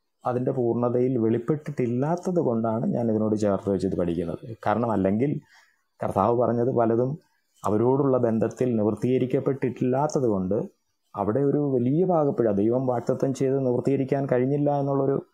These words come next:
പാകപ്പിഴ അവിടെ വരുന്നില്ലേ? യഹൂദന് literally അങ്ങനെ ഒരു സ്വസ്ഥത, ആ,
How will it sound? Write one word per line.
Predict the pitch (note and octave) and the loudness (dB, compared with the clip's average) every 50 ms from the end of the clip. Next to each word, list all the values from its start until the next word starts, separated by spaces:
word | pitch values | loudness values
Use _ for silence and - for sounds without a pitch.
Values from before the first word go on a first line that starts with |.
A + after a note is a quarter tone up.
| _ - | _ -2
പാകപ്പിഴ | A#2+ A#2+ B2+ C3+ C3+ - C#3 C#3 | 0 0 0 0 0 0 0 0
അവിടെ | C3+ C3+ C3+ | 0 0 0
വരുന്നില്ലേ? | C3 C3 C3 C3+ C3+ C3 G#2+ - - - - _ _ _ _ _ _ _ _ _ _ _ _ _ _ _ _ _ _ _ _ _ _ _ _ _ _ _ _ _ _ _ _ _ _ _ _ - | 2 2 0 0 0 0 0 -2 -4 -6 -8 _ _ _ _ _ _ _ _ _ _ _ _ _ _ _ _ _ _ _ _ _ _ _ _ _ _ _ _ _ _ _ _ _ _ _ _ -4
യഹൂദന് | G#2 G2 - G2 A2 A#2+ A#2+ C3+ C3 C3+ C3+ - | -2 0 0 0 0 2 2 0 0 0 0 0
literally | - F#2+ A2 A2 - - B2+ B2 A#2+ C#3 C3+ C#3 C3+ C3 | 0 0 0 0 0 0 0 0 2 2 2 2 2 2
അങ്ങനെ | B2 B2+ B2 C3 B2+ | 2 2 2 2 2
ഒരു | B2+ B2+ B2 | 2 2 2
സ്വസ്ഥത, | A#2 - B2 - - - A#2 G2+ | 0 0 -2 -2 0 0 0 2
ആ, | F#2+ F2 - | 2 0 -2